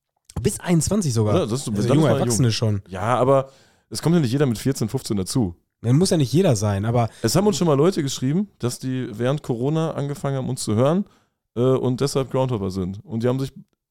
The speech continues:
Speaker 2: bei uns bedankt. Letztens war es
Speaker 1: Das
Speaker 2: erst,
Speaker 1: ist auch
Speaker 2: ne?
Speaker 1: geil, weil dann hast du quasi in deinen ersten zwei Jahren als Groundhopper gar kein Spiel gesehen.
Speaker 2: Gar kein Spiel gesehen, genau.
Speaker 1: <laughs>
Speaker 2: Und
Speaker 1: Das
Speaker 2: die
Speaker 1: ist so
Speaker 2: kannten
Speaker 1: gut.
Speaker 2: das halt nicht, also so richtig, die haben es mal gehört, wussten noch nicht, was es ist, haben es nicht selbst gemacht. Und da hatten wir letztens eine E-Mail, die war, eine E-Mail, eine Nachricht,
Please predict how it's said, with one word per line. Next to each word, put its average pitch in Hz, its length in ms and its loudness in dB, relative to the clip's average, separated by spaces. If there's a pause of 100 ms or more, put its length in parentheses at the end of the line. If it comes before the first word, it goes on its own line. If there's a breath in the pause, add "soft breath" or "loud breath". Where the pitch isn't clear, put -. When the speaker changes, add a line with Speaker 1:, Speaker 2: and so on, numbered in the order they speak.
(160)
Speaker 2:
bei - 140 -2
uns 131 180 -2
bedankt. 123 420 0
Letztens 156 260 -4
war 107 80 2
es 101 80 -2
Speaker 1:
Das 123 100 4
Speaker 2:
erst, 165 60 2
Speaker 1:
ist - 60 2
auch - 40 4
Speaker 2:
ne? 185 60 2
Speaker 1:
geil, 180 180 4
weil 139 120 4
dann 131 80 2
hast 160 140 0
du 165 40 -6
quasi 160 220 0
in 147 80 2
deinen 139 140 2
ersten 160 340 -2
zwei - 200 -2
Jahren 151 100 2
als 143 160 0
Groundhopper 147 280 4
gar 123 80 2
kein 135 120 0
Spiel 143 200 0
gesehen. 120 80 2
Speaker 2:
Gar 147 120 4
kein 165 120 4
Spiel 185 220 2
gesehen, 190 280 4
genau. 156 260 2
Speaker 1:
<laughs> - 0 -
Speaker 2:
Und 165 80 2
Speaker 1:
Das - 60 -8
Speaker 2:
die 135 60 -2
Speaker 1:
ist 175 60 -4
so 170 40 -4
Speaker 2:
kannten 170 200 0
Speaker 1:
gut. 190 80 0
Speaker 2:
das 190 140 2
halt 190 100 0
nicht, 202 220 0
also 139 160 -2
so 127 140 2
richtig, 180 340 -2
die 131 80 -4
haben 131 220 4
es 147 100 -4
mal 139 120 2
gehört, 147 320 4 (680 loud breath)
wussten 143 240 0
noch 143 60 4
nicht, 135 120 0
was 123 120 2
es 170 120 0
ist, 160 40 -4
haben 139 120 0
es 131 60 -8
nicht 120 120 -2
selbst 160 240 0
gemacht. 175 240 -2 (320 loud breath)
Und 113 140 0
da 120 60 4
hatten 135 140 0
wir 147 80 2
letztens 139 320 -4
eine 127 140 -2
E-Mail, 156 320 0
die 127 120 -2
war, 123 220 2
eine 95 120 -2
E-Mail, 110 320 -2
eine 95 120 0
Nachricht, 127 440 0